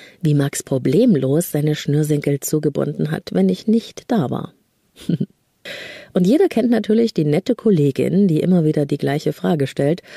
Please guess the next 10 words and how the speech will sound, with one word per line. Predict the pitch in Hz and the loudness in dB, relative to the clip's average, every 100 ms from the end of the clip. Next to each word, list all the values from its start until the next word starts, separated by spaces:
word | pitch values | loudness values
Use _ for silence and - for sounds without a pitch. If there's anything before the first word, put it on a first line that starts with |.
| - _ | -20 _
obwohl | 139 143 147 | -4 0 2
man | 175 143 | 2 0
sich | 147 - | -2 -6
schon | - 156 147 160 | -4 -4 -4 0
hundertmal | 220 247 240 - 156 180 | 2 2 0 -2 0 0
um | 160 | 0
die | 160 160 | -2 -4
Frage | 156 160 151 | -4 -4 -4
gekümmert | 156 - - - - | -6 -6 -2 -2 -4
hat, | - - | -12 -12